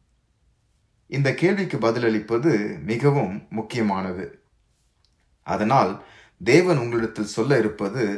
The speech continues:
என்ன என்பதை நீங்கள் கேட்க முடியும். நீங்கள் பகைக்கிறவராய் இருந்தால் தேவன் பொதுவான ஒரு மன்னிப்பை வழங்குகிறார். உங்களது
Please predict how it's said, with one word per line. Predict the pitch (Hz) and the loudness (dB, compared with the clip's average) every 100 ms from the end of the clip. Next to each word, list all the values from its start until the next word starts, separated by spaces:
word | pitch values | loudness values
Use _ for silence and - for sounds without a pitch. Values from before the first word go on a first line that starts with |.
| - | -8
என்ன | 98 110 151 | -6 -2 0
என்பதை | 127 101 95 127 | 0 -2 -4 -4
நீங்கள் | 104 98 113 - | -4 -4 -4 -4
கேட்க | 104 113 | -4 -2
முடியும். | 101 92 92 - _ _ _ _ _ _ _ _ _ _ _ - | -4 -4 -8 -12 _ _ _ _ _ _ _ _ _ _ _ 2
நீங்கள் | 147 151 | 4 4
பகைக்கிறவராய் | 143 156 240 - 202 160 151 127 | 4 2 0 0 2 2 2 0
இருந்தால் | 107 104 117 98 - - _ - 95 | -2 -2 0 0 -4 -16 _ -20 -6
தேவன் | 104 147 180 107 98 - _ - | 6 8 8 2 -2 -10 _ -2
பொதுவான | 151 190 208 143 113 143 | 0 2 4 2 2 0
ஒரு | 127 113 | 0 0
மன்னிப்பை | 110 120 120 107 117 | 0 -2 -4 -2 -2
வழங்குகிறார். | 101 101 98 95 95 92 - _ _ _ _ _ _ _ | 0 -4 -4 -6 -6 -6 -10 _ _ _ _ _ _ _
உங்களது | 107 117 110 | -2 2 4